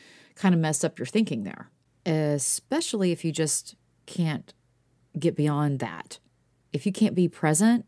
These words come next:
because you're too busy thinking of the past and regurgitating that, and regurgitating that stuff or worrying about the future, you mess up your present moment. And that is a distraction.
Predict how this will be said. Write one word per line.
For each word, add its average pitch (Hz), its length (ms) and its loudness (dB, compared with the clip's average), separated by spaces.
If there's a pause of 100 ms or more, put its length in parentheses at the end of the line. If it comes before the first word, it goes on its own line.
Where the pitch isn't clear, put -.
(140)
because 165 300 0
you're 151 100 -2
too 175 180 0
busy 156 280 2
thinking 156 320 -2
of 143 80 -4
the 139 80 -6
past 143 560 -4 (260)
and 139 140 0
regurgitating 151 440 2
that, 135 180 -2 (120)
and 143 320 2
regurgitating 147 540 0
that 120 180 -2
stuff 240 280 -2 (800)
or 160 160 8
worrying 156 300 4
about 151 160 0
the 135 80 -8
future, 339 400 -2 (580)
you 156 300 4
mess 208 260 2
up 160 180 0
your 165 180 -2
present 151 300 0
moment. 240 440 -2 (580)
And 151 160 0
that 123 140 2
is 139 100 0
a 151 60 0
distraction. - 760 -6